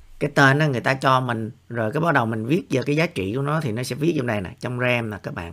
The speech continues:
Đó, thấy không? Thì những cái kiểu, ví dụ như mình kiểu integer cũng vậy, ví dụ như mình nói có cái age, rồi cái nó cho mình ngay chỗ này.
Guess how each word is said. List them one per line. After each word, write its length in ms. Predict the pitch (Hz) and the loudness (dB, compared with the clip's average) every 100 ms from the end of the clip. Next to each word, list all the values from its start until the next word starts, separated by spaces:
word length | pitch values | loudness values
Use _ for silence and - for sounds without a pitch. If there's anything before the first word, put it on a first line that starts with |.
| 90 | -12
Đó, 480 | 101 95 113 135 - | -8 -2 4 4 2
thấy 100 | 147 | 0
không? 160 | 123 - - - - - _ _ | -2 -2 -10 -20 -20 -20 _ _
Thì 120 | - | -6
những 200 | 104 113 | -4 0
cái 120 | 160 | 0
kiểu, 200 | 160 110 | 2 2
ví 80 | 156 | 2
dụ 140 | 123 117 | 4 2
như 120 | 120 | 0
mình 100 | 104 | 0
kiểu 160 | 123 | 2
integer 540 | 156 131 127 143 131 123 | 2 4 2 4 4 2
cũng 140 | 143 127 | 0 -2
vậy, 200 | 82 95 | -2 -4
ví 140 | 131 | -2
dụ 140 | - 98 | -2 -4
như 160 | 117 | -6
mình 220 | 110 92 | -6 -6
nói 260 | 98 117 135 | -6 -6 -6
có 160 | - 139 | -6 -8
cái 120 | 143 - | -10 -8
age, 440 | 127 127 131 - _ _ _ _ - _ - | -4 -4 -6 -14 _ _ _ _ -20 _ -12
rồi 100 | 95 | -6
cái 160 | 123 | -2
nó 100 | 135 135 | -2 -2
cho 160 | 120 107 | -2 -2
mình 160 | 95 | -4
ngay 140 | 95 104 | -4 -4
chỗ 180 | 98 | -4
này. 260 | 120 95 | -4 -6